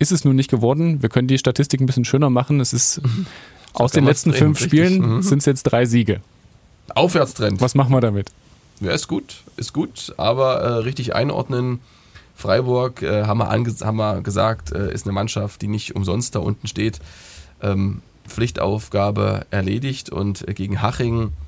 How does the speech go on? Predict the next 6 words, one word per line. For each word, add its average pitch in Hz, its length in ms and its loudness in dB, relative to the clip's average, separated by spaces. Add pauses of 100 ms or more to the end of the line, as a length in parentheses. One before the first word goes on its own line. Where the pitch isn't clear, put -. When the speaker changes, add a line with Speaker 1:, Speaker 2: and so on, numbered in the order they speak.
(120)
Speaker 2:
kann 104 160 -2
man 117 180 0
aus 98 200 -4
dieser 95 480 -2 (1080)
guten, 175 760 0
äh, 120 480 -2